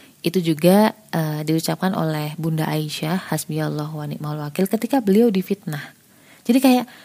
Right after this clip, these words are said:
dia pengen teriak untuk mengonfirmasi, mengklarifikasi bahwa itu nggak bener. Jadi ketika kita berduka atau mendapat musibah,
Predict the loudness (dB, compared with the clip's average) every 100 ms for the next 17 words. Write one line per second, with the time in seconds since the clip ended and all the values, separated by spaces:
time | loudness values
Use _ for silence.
0 | -6 -2 0 -2 -2 0 2 2 0 -4
1 | 0 2 4 4 4 4 2 0 0 2
2 | 2 2 -2 -2 0 2 0 0 -2 2
3 | 4 6 6 6 6 2 -2 -2 0 2
4 | 2 2 2 0 -4 -2 0 2 2 4
5 | 4 2 2 0 0 0 0 -2 -4 -2
6 | -2 -2 -2 -4 -6 -6 -6 -4